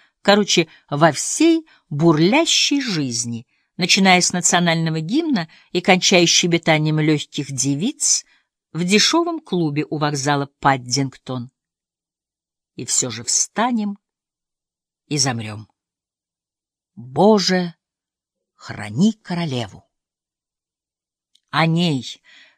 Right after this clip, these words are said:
которая правит, но не управляет, и является главой не только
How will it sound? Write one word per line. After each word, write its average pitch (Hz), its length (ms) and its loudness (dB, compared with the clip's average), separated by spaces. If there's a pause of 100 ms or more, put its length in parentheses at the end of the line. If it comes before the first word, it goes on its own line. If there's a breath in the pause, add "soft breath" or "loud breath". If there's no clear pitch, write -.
(240 soft breath)
которая 185 520 2
правит, 175 680 -2 (320)
но 185 240 6
не 202 260 6
управляет, 220 880 -2 (720 loud breath)
и 180 80 2
является 214 760 6
главой 202 540 6
не 190 180 4
только 208 460 0